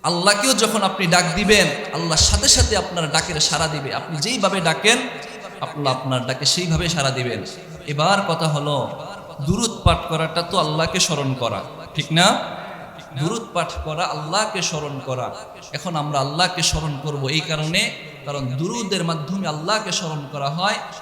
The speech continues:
আর আল্লাহকে আমরা স্মরণ করলে আল্লাহ আমাদেরকে স্মরণ করেন। দুই নাম্বার, আমরা এই কারণে দুরূদ পাঠ করব যে দুরূদের মাধ্যমে আল্লাহর জিকির হয়,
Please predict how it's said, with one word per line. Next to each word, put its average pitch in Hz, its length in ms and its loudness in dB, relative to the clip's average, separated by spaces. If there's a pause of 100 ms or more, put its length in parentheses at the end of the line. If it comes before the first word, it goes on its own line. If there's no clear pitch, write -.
আর 135 60 -6
আল্লাহকে 190 480 -2
আমরা 151 280 -2
স্মরণ 143 380 -6
করলে 147 380 -6
আল্লাহ 143 300 0
আমাদেরকে 131 480 2
স্মরণ 113 360 0
করেন। 98 280 -4 (1000)
দুই 160 160 0
নাম্বার, 147 420 4 (420)
আমরা 131 240 0
এই 139 140 -2
কারণে 185 320 -4
দুরূদ 160 340 -2
পাঠ 139 140 -2 (100)
করব 143 220 -4 (800)
যে 165 480 -6 (340)
দুরূদের 156 360 -2
মাধ্যমে 139 460 -2
আল্লাহর 139 320 -4
জিকির 147 400 2
হয়, 113 220 0